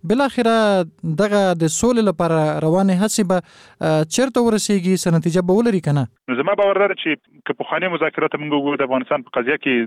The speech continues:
Speaker 2: په نوي لسیزه کې د جنیو مذاکرات، د راولپنډۍ مذاکرات، د کوټې معاهدې یا د کوټه کې چې د بین سیوان کوم، آه، پلان، آه، تطبیق کېده، هغې کې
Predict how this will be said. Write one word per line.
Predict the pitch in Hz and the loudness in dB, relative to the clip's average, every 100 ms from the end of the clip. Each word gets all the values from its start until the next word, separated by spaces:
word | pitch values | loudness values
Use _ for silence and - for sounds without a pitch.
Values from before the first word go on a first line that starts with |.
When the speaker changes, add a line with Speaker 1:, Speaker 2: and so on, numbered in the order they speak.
| - 127 | -4 -2
Speaker 2:
په | 123 123 | 0 0
نوي | 131 151 139 | -2 0 -2
لسیزه | 127 131 131 | -2 -2 -2
کې | 131 120 | -2 -4
د | 113 | -2
جنیو | 131 147 | -2 0
مذاکرات، | 131 123 123 123 - 117 | 0 0 -2 -2 -2 -2
د | 113 | 0
راولپنډۍ | 113 113 113 135 147 | 0 -2 -4 -2 -2
مذاکرات، | 139 - 131 123 - | -2 -2 -2 -2 0
د | 113 110 _ _ _ - | -2 -2 _ _ _ -6
کوټې | 175 170 147 | -4 -2 -2
معاهدې | 131 135 139 135 | -2 0 0 0
یا | 127 | 0
د | - | -2
کوټه | 156 139 | -4 -4
کې | 123 | -4
چې | 127 | 0
د | 120 - _ _ - | -2 -4 _ _ -4
بین | 127 135 | -4 -2
سیوان | 139 147 139 | 0 0 -2
کوم، | 135 139 | -6 -2
آه، | 131 120 | -2 -2
پلان، | 131 151 151 156 | -2 -2 -2 -2
آه، | 139 131 | 0 0
تطبیق | 131 131 - | -2 -6 -2
کېده، | 131 123 | 0 0
هغې | 127 131 | -2 -2
کې | 135 127 _ | -2 -2 _